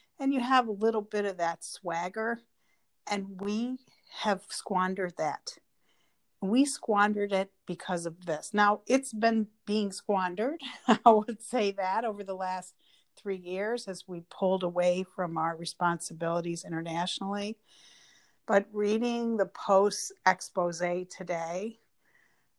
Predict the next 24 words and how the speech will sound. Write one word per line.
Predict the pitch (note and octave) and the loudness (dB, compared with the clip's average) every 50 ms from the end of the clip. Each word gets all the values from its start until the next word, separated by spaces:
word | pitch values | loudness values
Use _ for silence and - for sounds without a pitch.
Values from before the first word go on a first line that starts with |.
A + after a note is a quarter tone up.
| - D#4 | 0 4
um, | F#3+ F#3 F3+ F#3 F3+ F3 F3 F3 E3+ E3 E3 F3+ _ _ _ _ - - _ | 4 6 6 6 4 2 0 -4 -6 -8 -12 -18 _ _ _ _ -20 -14 _
was | - F3+ F#3+ F3 F#3 | 0 0 2 2 0
a | F#3 | -2
nail | E3+ E3+ F3 F3 F3+ F3+ | -4 -4 0 0 2 2
on | F3 E3 E3+ | 2 0 -2
the | E3+ E3+ | -4 -8
coffin | - - F#3 F3 F3 - - F3+ E3+ | -4 0 2 2 2 0 -4 -10 -12
for | E3 - E3+ E3+ | -12 -10 -10 -8
this | E3+ E3 D3+ - - - | -6 -6 -8 -8 -10 -10
feeling | - D#3+ D#3+ E3 E3 D#3+ E3 | -8 -6 -6 -6 -8 -10 -12
for | - - - D#3 | -10 -8 -6 -6
me, | D#3 D#3 D3+ D3+ D3+ D#3 - | -4 -6 -8 -8 -12 -10 -8
that | E3 F3 F#3+ F#3+ | -6 -6 -4 -2
we | F#3 F#3+ G3 | 0 0 0
will | F#3 F#3 F3+ | 0 -2 -4
never | F3+ E3+ E3 F3 F3+ F3+ F#3+ G#3+ G#3 F#3 | -4 -2 2 6 6 6 6 6 4 2
be | F3+ F3+ F3 E3+ F3 F#3+ A3 B3+ C4+ D4 C#4+ - _ _ _ _ _ _ - | 2 0 -2 -2 0 0 2 2 0 0 -2 -4 _ _ _ _ _ _ -6
the | E3+ | 0
greatest | E3 G3+ G#3+ G#3+ F3+ F3+ F3 - | 6 8 8 8 8 6 2 0
country | - G#3 F#3 F3+ - F#3 F3 | 0 0 0 0 -2 -6 -6
in | E3+ | -6
the | E3+ E3 | -8 -8
world | E3 D#3+ E3 E3+ E3+ - | -6 -6 -4 -6 -6 -8
again. | F3 F3 E3+ E3 E3 - - F3+ | -8 -8 -6 -6 -6 -6 -6 -10